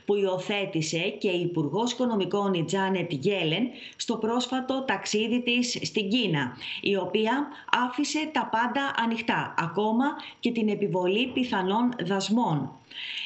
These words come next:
Και όπως ανέφερε η πρόεδρος της Κομισιόν στην ομιλία της, είπε ότι, ε, θα πρέπει οι ευρωπαϊκές επιχειρήσεις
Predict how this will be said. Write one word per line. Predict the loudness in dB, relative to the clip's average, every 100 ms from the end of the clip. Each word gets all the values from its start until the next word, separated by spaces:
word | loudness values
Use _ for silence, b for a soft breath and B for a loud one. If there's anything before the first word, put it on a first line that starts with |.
| B -4
Και | 0 2 0 -4 -8 -6
όπως | -2 -2 0 -2 0
ανέφερε | 0 0 0 0 0 0 0 -4 0
η | 0
πρόεδρος | 2 0 0 -2
της | 0
Κομισιόν | 0 0 0 0 0 -4
στην | -4 0 0
ομιλία | 2 2 2 0 0
της, | 0 0 -4 B B
είπε | -2 0 -2 0
ότι, | 0 0 0 0 0 -6 -16 -6
ε, | -2 -2
θα | -2 -2
πρέπει | -2 -2 0 0 0 B B B
οι | 0
ευρωπαϊκές | 0 -2 -2 -2 -2 -2
επιχειρήσεις | -4 -2 -2 0 -2 -2 -4